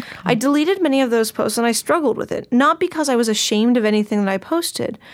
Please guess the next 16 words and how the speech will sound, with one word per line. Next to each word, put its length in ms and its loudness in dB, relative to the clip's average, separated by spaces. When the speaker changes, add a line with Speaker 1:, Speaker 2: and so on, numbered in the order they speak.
Speaker 2:
but 140 0
because, 680 -2
you 80 2
know, 220 0
I 200 2
opened 160 2
up 140 0
that 240 -2
blog 540 0
talking 460 0
about 520 0
navigating 920 0
the 160 -2
issues 300 0
of 200 0
rape 320 0